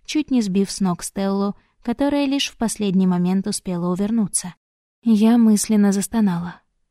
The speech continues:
"Ох, ну всё, спета моя песенка". "Доктору?" — изумлённо переспросил Томас. "Почему?"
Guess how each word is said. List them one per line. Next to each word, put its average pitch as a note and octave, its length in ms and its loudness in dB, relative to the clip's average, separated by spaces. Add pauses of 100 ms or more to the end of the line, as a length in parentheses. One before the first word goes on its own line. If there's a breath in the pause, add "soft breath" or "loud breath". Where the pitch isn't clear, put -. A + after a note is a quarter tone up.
(140)
"Ох, F#3+ 440 -4
ну A3 180 4
всё, F3 380 -8 (260)
спета G#3 420 -2
моя F3+ 220 2
песенка". F3+ 560 -4 (580)
"Доктору?" — F#3+ 640 2 (480)
изумлённо F#3 560 2
переспросил F#3 640 -4
Томас. F3+ 460 -4 (440)
"Почему?" B3+ 460 0